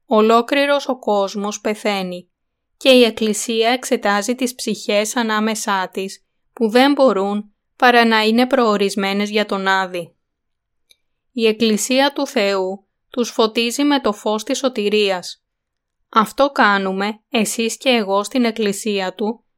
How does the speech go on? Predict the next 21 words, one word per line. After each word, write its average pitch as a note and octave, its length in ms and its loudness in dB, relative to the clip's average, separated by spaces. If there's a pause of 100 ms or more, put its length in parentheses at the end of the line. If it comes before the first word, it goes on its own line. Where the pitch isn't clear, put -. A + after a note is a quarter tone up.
με B3+ 160 2
την A#3+ 240 2
πίστη A3+ 320 -4
μας C4 180 2
στο C4+ 120 -2
Ευαγγέλιο. G3 880 0 (800)
Σε - 220 2
χώρες B3 500 2
όπου D4 220 2
υπάρχει G#3+ 560 2
μακρόχρονη G#3+ 800 2
ιστορία G#3 580 -2
του B3 120 -4
χριστιανισμού, G3 1000 -6 (580)
υπάρχουν A#3+ 600 -2
πολλοί A3+ 400 2
λόγοι G3+ 640 0
και G#3+ 140 -2
γνώστες G3+ 560 -2
της G3+ 220 -6
βίβλου. G3 560 -2